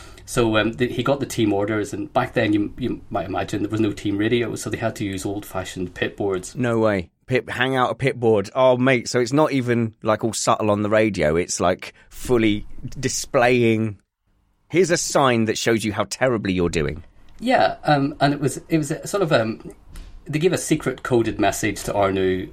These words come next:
Speaker 1: Um, his pit crew chief, Larousse, held out the, um, held out the, uh, the pit board, and it gave the subtle message,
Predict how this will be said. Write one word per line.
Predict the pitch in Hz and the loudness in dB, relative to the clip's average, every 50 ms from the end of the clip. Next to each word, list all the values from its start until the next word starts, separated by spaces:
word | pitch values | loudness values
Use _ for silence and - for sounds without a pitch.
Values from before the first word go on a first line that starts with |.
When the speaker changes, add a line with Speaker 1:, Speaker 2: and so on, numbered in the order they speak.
| - - | -8 -4
Speaker 1:
Um, | 101 90 90 90 85 | -4 -2 -2 -4 -4
his | - 113 104 - | -6 -8 -8 -8
pit | - - - - 120 - - | -10 -6 -4 -4 -4 -4 -6
crew | - - 127 - | -8 -6 -6 -6
chief, | - - 110 92 - - | -6 -6 -6 -6 -4 -2
Larousse, | 98 98 95 95 98 95 - - - - | -2 0 0 0 -2 -2 -4 -8 -10 -6
held | - - 107 101 92 92 | -2 -2 0 0 0 -2
out | 87 92 95 - - | -4 -4 -6 -8 -6
the, | - 95 92 92 90 90 90 - - | -4 -2 -2 -2 -4 -6 -8 -8 -6
um, | - 95 92 87 90 82 | -4 -2 -2 -2 -4 -8
held | - - 123 110 104 | -4 0 0 2 2
out | 104 95 95 - - | 2 0 0 -2 -4
the, | 98 92 92 92 - - - | -4 -2 -2 -4 -6 -6 -4
uh, | - 95 92 92 92 - - | -2 0 0 0 -2 -2 -4
the | - - | -6 -10
pit | 98 - - - - | -8 -8 -8 -8 -4
board, | - 104 95 92 92 - - - - | -2 -2 -2 -2 -4 -10 -14 -12 -8
and | 104 98 | -6 -6
it | 92 - | -4 -2
gave | - 110 95 | -2 -2 -2
the | - 101 | -2 -4
subtle | - - - - - - 104 | -4 -2 -2 -2 -2 -4 -4
message, | 101 95 90 90 - - - 92 90 87 - | -4 -4 -4 -4 -6 -6 -6 -6 -6 -8 -12